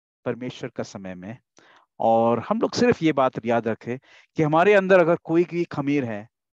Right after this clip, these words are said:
हम परमेश्वर के साथ रिश्ता और भी स्ट्रॉन्ग करें और कहे, "परमेश्वर, उस खमीर को आप हटा दो मेरे जिंदगी में से।" आमीन।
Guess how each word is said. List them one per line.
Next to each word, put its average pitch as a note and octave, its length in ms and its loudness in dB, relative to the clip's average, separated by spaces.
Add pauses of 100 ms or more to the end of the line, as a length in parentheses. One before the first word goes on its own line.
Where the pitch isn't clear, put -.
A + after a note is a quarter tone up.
(280)
हम B2 120 -14 (120)
परमेश्वर B2 480 -4
के C3 80 -2
साथ A2+ 220 -2 (1040)
रिश्ता C#3 300 0
और D3+ 340 0
भी E3+ 100 -4
स्ट्रॉन्ग C3+ 400 -6
करें A2 280 -6
और B2 140 -10
कहे, B2 260 -6
"परमेश्वर, B2 480 -10
उस B2 120 -10
खमीर B2+ 300 -4
को - 120 -4
आप A2+ 180 -4
हटा F#2+ 200 -10
दो - 200 -18 (420)
मेरे F#2+ 160 -8
जिंदगी - 360 -14
में G2 120 -20
से।" - 220 -20 (920)
आमीन। D#3 360 0